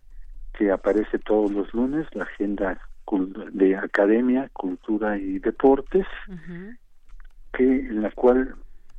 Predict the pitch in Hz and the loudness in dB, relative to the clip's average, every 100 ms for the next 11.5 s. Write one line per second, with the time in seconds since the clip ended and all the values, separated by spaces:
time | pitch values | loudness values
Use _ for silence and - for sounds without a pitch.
0 | - - 110 104 107 110 104 110 - 139 | -6 0 4 4 2 -2 -2 -4 2 4
1 | 139 131 117 101 - - 117 113 107 92 | 4 2 0 -6 -8 -6 -4 -2 -2 -4
2 | - 92 107 135 165 - 117 107 101 - | -6 -2 0 0 -4 0 2 2 0 -6
3 | - 104 104 95 - 95 107 131 151 156 | -4 -2 -2 -4 -6 -4 0 2 2 0
4 | - - 117 104 110 107 - 104 101 90 | -8 -10 0 2 4 0 0 -2 -2 -4
5 | - - - 131 170 - - - - - | -8 -10 -4 -2 -2 -4 -14 -16 -14 -12
6 | - - - - - - - 113 101 98 | -12 -12 -12 -12 -16 -16 -10 2 2 2
7 | - 101 98 87 - - - - - 107 | 0 0 0 -2 -14 -20 -18 2 4 4
8 | 107 127 143 147 156 135 - - - - | 6 6 6 6 4 0 -10 -18 -20 -20
9 | - - - - 123 120 - 127 123 - | -20 -20 -20 -18 -4 -4 0 0 0 -2
10 | - - - - 98 107 110 - 95 90 | -12 -10 -8 0 4 4 2 -2 -8 -2
11 | 104 104 120 120 | 2 4 4 0